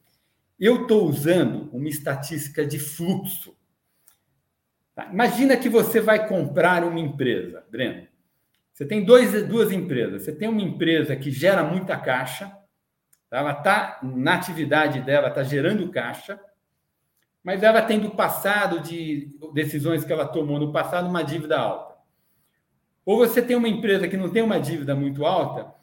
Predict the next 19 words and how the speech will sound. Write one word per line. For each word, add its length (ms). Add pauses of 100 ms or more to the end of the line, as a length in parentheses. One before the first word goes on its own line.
(220)
mas 240
o, 140 (100)
a 80
tecnologia 640
mudou, 840
a 80
natureza 480
do 80
mercado 480
dela 220
mudou, 760 (100)
e 60
no 160
business 400
dela 360
ela 260
tá 120
perdendo 640
caixa. 480